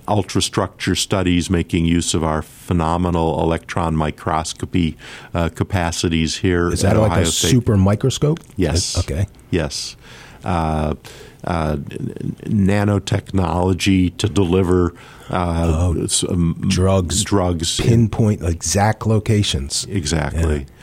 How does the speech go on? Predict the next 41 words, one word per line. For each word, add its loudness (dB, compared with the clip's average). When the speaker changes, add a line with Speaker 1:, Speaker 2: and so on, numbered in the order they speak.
Speaker 2:
And, 0
and 4
that's 4
interesting 2
'cause 4
when 6
you 6
say 4
engineering, 6
it's 2
literally 6
working 4
with 4
the 4
engineers 4
to 0
create 2
devices 2
that 2
will 4
help 2
you, 4
allow 4
you 4
to 4
do 4
all 2
these 0
things 2
Speaker 1:
Well, 4
Speaker 2:
you 0
Speaker 1:
devices, 2
imaging 2
Speaker 2:
Yeah. -2
Speaker 1:
technologies. 2
Uh, -2
how 0
exciting 0
is 0
that? 0
Speaker 2:
Yeah. 2